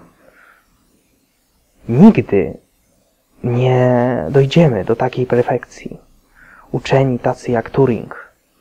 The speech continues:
którzy wynaleźli system zero-jedynkowy, dzięki którym działają nasze komputery, dzięki którym jestem teraz nagrywany, to są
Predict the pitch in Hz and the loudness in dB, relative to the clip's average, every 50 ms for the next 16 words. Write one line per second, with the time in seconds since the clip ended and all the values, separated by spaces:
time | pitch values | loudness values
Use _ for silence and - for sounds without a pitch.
0 | _ _ _ _ _ _ - - - 131 117 120 117 - 120 123 123 120 123 127 | _ _ _ _ _ _ -20 -4 -4 0 0 0 0 0 2 2 2 4 4 2
1 | 120 - - - 107 104 101 - _ _ _ _ _ _ _ _ _ _ _ - | 2 0 -6 -8 -6 -6 -8 -10 _ _ _ _ _ _ _ _ _ _ _ -20
2 | - - - - - - _ _ _ - - 156 - - - 117 110 107 123 120 | -20 -20 -20 -20 -20 -20 _ _ _ -4 -4 -4 -2 0 0 0 0 0 2 2
3 | 120 117 113 117 117 113 113 - 131 127 120 - - - - - _ _ _ _ | 2 2 2 0 -2 -2 -2 0 2 2 2 0 -4 -8 -8 -12 _ _ _ _
4 | _ _ _ _ _ _ _ _ _ _ _ - 131 120 120 - - - - - | _ _ _ _ _ _ _ _ _ _ _ -10 -10 -8 -10 -12 -16 -6 0 2
5 | 135 131 127 123 127 120 123 131 131 127 123 123 - - - - 123 120 - 117 | 2 2 4 4 4 6 6 6 6 4 2 0 -2 -6 -6 -6 -6 -6 -4 -4
6 | - - 123 123 120 120 - - - _ _ _ _ _ _ _ _ _ _ _ | 0 2 2 4 4 0 -2 -6 -10 _ _ _ _ _ _ _ _ _ _ _
7 | - - - 131 123 131 127 - - - 127 120 120 123 127 - - - - 135 | -12 -6 -6 -4 -2 -4 -6 -4 0 2 2 4 2 2 0 0 -2 0 0 0
8 | 127 120 - - 123 117 120 120 113 123 120 139 139 117 104 101 - _ _ _ | 0 0 0 -2 -2 0 0 0 2 2 2 2 0 0 -4 -6 -10 _ _ _
9 | _ _ _ _ _ _ _ _ _ _ _ _ _ - _ _ _ _ _ _ | _ _ _ _ _ _ _ _ _ _ _ _ _ -20 _ _ _ _ _ _
10 | _ _ _ _ _ _ _ _ _ _ _ _ _ _ _ _ _ _ _ _ | _ _ _ _ _ _ _ _ _ _ _ _ _ _ _ _ _ _ _ _
11 | _ _ _ _ _ _ - - 135 - - 135 131 131 135 135 139 139 147 160 | _ _ _ _ _ _ -6 -6 -6 -2 -2 0 0 0 0 -2 -4 -6 -8 -10